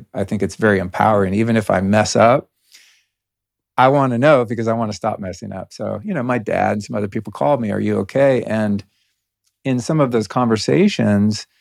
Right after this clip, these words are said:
I realized that the fruits of my behavior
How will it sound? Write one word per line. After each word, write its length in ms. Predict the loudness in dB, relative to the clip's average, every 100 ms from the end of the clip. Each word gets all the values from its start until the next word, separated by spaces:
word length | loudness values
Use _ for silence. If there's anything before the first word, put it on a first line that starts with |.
| _ _ _ _ _ 2
I 120 | 4
realized 840 | 4 4 4 4 4 4 0 -4
that 300 | -4 -2 -2 -6
the 160 | -8
fruits 560 | -8 -6 0 2 2 -4
of 260 | -2 -2 0
my 360 | 2 2 2
behavior 1040 | 0 0 2 2 2 0 -2 0 0 -2